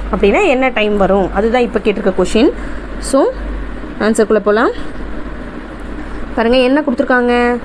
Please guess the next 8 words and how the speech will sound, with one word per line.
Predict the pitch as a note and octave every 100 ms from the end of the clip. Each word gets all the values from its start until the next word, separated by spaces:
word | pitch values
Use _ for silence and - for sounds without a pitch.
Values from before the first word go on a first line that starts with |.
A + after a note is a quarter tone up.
| - - - - - - - - - - - -
பத்-, | C4+ A#3+
என்ன | B3 C#4+ E4 E4+
டைம், | C4+ A#3
எத்தனை | G3+ A3+ D#4 C#4+
மணி | B3
நேரத்துக்கு | A#3+ C#4 C#4+ C#4+ B3+
அப்படின்றத | B3 F#3+ G#3 G3 F#3+ D#4+ D5 -
நம்ம | G#3+